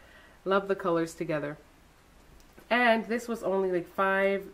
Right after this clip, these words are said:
ninety-nine, 'cause it has the original tags on it as well. It's brand new, <laughs> so that is that.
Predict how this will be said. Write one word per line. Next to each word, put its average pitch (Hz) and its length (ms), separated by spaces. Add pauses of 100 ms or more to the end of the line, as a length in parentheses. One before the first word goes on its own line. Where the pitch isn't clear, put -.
ninety-nine, 175 720
'cause 190 160
it 220 100
has 247 200
the 220 100
original 190 420
tags 175 360
on 165 140
it 156 120
as 160 200
well. 165 300 (380)
It's 165 180
brand 170 420
new, 151 360
<laughs> - 60
so 151 420 (2750)
that 220 320
is 190 200
that. 175 420